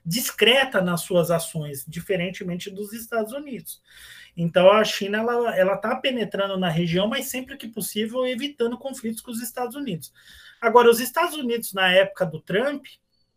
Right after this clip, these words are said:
eles tiveram muita dificuldade de ter uma política pra América Latina. Eles se afastaram da América Latina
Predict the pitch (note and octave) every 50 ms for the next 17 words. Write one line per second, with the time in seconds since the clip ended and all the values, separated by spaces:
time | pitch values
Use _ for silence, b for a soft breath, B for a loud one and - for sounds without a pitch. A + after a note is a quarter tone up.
0 | _ _ _ _ _ _ _ F#3+ G#3+ A3 A3+ A3+ A3 - - B3+ G#3+ A3 A#3 B3
1 | B3 A3+ G#3+ G#3 A3+ C4+ E4+ F4 F4 D4+ A#3+ A#3+ - - _ C#4+ B3+ F#3+ F#3+ G#3+
2 | B3 B3 G#3+ A3 G3 F3+ G3 F#3 - G3 G3 G#3 G#3+ G#3 - - G3+ F3 F3 F#3
3 | - - - F#3+ F#3+ F3+ F3+ E3+ E3+ F3 E3+ E3 E3 - E3 E3+ E3 E3 - F3
4 | E3 D#3+ D#3+ E3 E3 - - B3+ A3+ - C#4+ C#4+ C#4+ - - G#3+ A3 G#3+ G#3 F#3
5 | F3+ E3+ E3+ E3+ E3+ E3+ - G3+ G#3 G#3 - - G#3 A#3+ C4 C4+